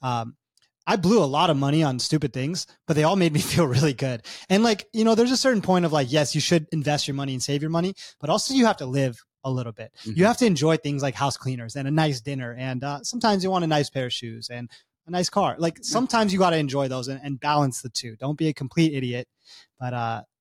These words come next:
Speaker 1: also live a little bit.
Speaker 2: Yeah, definitely. Last thing I'll say on the New Year's is a lot of people, you know, will ask me what my New Year's resolution is. And I,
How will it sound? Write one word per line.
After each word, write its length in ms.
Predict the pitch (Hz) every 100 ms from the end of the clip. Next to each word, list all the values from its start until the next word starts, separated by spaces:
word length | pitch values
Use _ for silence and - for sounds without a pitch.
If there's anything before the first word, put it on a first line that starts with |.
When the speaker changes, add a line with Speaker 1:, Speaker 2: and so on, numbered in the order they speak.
| _ _ -
Speaker 1:
also 220 | 165 185
live 180 | 143 143
a 60 |
little 180 | 117 107
bit. 180 | 101 101 -
Speaker 2:
Yeah, 220 | 101 92 _ - - -
definitely. 440 | 110 107 95 95 _ _ - -
Last 160 | 180
thing 120 | 214
I'll 80 | 175
say 140 | 160 151
on 100 | 139
the 120 | 127
New 260 | 127 143
Year's 480 | 135 131 104 101 95 - - _ _
is 120 | 120 135
a 60 |
lot 160 | 139 151
of 60 |
people, 400 | 143 147 135 123
you 140 | 123 127
know, 120 | 107
will 180 | 107 98
ask 320 | 113 113 -
me 100 | 123
what 400 | 107 104 110 -
my 160 | 117 110
New 140 | 113
Year's 380 | 113 110 104 -
resolution 600 | 107 98 101 117 - 101
is. 200 | 95 95
And 80 | 95
I, 440 | 117 143 156 98